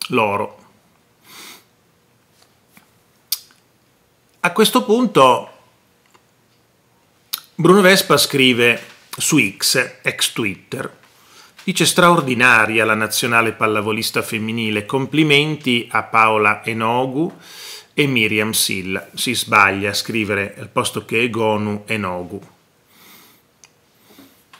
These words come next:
E dice: "Brave, eccetera, eccetera, esempio di integrazione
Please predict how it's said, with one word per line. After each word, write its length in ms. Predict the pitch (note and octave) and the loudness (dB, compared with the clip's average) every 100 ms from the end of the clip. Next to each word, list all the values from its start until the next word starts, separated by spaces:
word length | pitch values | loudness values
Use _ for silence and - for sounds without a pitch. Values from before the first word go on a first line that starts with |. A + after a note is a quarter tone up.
| _ _ _ _ _ _ - - | _ _ _ _ _ _ -14 2
E 160 | G#3 | 4
dice: 320 | E3 E3+ - C#3 | 4 2 2 4
"Brave, 1000 | C3+ D3 E3 D3 B2 B2+ A#2+ A2+ A2+ A2+ | 6 8 8 6 2 -2 0 0 0 -4
eccetera, 480 | - C3+ - B2+ | -2 -4 -2 -2
eccetera, 880 | E3+ - D#3+ D#3+ F3+ - C3+ A#2 A2 | -2 0 0 2 0 0 2 2 2
esempio 840 | - D3+ F3 G#3+ A#3+ A#3+ - A#3 F3+ | 4 6 6 6 4 0 0 2 4
di 280 | D3 C#3+ | 4 2
integrazione 1200 | D3+ E3+ F3 F3+ F3 F#3+ - D3 B2 A2 A#2+ C#3 | 2 2 4 4 2 0 0 4 4 2 0 -4